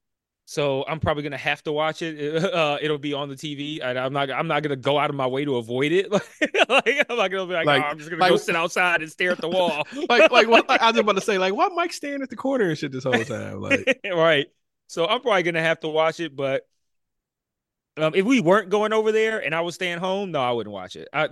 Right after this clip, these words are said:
Speaker 1: and that, and then I would make a point. I'm like, "I'm just gonna watch something else." Like, I'm not gonna p-, you know, turn it on and be like, "Uh, I, I have no interest in it at all."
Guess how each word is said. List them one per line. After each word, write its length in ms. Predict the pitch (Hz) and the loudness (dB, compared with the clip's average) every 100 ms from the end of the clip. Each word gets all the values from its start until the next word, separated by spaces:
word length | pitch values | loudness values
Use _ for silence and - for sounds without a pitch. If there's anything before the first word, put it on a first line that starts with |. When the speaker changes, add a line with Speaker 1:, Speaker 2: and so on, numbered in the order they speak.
| 160 | -2
Speaker 1:
and 180 | 165 170 | -2 0
that, 180 | 170 196 | 2 2
and 160 | 156 160 | 2 2
then 160 | 165 160 | 2 2
I 80 | |
would 260 | 151 147 147 | 0 -2 -4
make 160 | 127 120 | -6 -10
a 60 | |
point. 260 | - 123 107 | -12 -10 -8
I'm 80 | 127 | -6
like, 140 | 120 | -4
"I'm 100 | 123 | -4
just 140 | 120 | -6
gonna 160 | 127 113 | -8 -2
watch 200 | 117 107 | -2 -2
something 280 | 123 110 113 | -6 -10 -12
else." 240 | 110 110 | -12 -10
Like, 140 | 131 131 | -4 -2
I'm 80 | |
not 120 | 147 143 | -2 -2
gonna 120 | 135 | -4
p-, 140 | - - 156 | -8 -20 -8
you 80 | 175 | -2
know, 100 | 135 | -2
turn 240 | - 151 | 0 0
it 80 | 139 | 0
on 280 | 143 143 143 | 0 0 -2
and 80 | 135 | -4
be 60 | |
like, 200 | 127 117 | -6 -6
"Uh, 580 | 117 120 123 131 180 190 - | -6 -6 -4 0 0 0 -2
I, 40 | |
I 40 | |
have 140 | 165 151 | -2 -2
no 280 | 151 156 160 | 0 0 0
interest 320 | 156 156 156 | -4 -6 -6
in 80 | 151 | -6
it 140 | - | -6
at 200 | 139 143 | -2 0
all." 420 | 131 120 117 117 | 2 2 0 -2